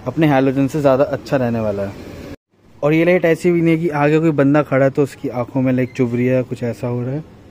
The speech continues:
ये बहुत सही light है, मतलब, ना ज़्यादा चुभ रही है, ना ज़्यादा कुछ कर रही है आगे वाले को disturb, जो बंदा आगे भी खड़ा है। And इसका beam pattern भी थोड़ा अच्छा है, like, हम side से देखें अगर, तो ये अच्छा खासा थ्रो हमें provide कर रही है।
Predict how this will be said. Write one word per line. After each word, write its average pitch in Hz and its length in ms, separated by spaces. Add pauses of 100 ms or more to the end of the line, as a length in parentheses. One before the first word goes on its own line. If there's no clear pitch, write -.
(840)
ये 147 100
बहुत 139 300 (160)
सही 151 160
light 139 300
है, 151 100
मतलब, 143 360
ना 151 120
ज़्यादा 151 240
चुभ 139 260
रही 143 120
है, 156 60
ना 151 120
ज़्यादा 143 240
कुछ 139 220
कर 123 160
रही 120 100
है 139 60
आगे 127 220
वाले 123 220
को 131 80
disturb, 120 400
जो 127 120
बंदा 127 280
आगे 123 200
भी 120 140
खड़ा 110 200
है। 143 140 (540)
And 139 140
इसका 165 220
beam 139 340
pattern 143 380
भी 147 60
थोड़ा 139 420 (460)
अच्छा 127 280
है, 139 60
like, 139 260
हम 147 140
side 127 280
से 143 160
देखें 131 300
अगर, 131 200
तो 147 140
ये 147 60
अच्छा 139 340
खासा 135 320
थ्रो 135 240
हमें 127 240
provide 123 360
कर 120 180
रही 101 200
है। 101 140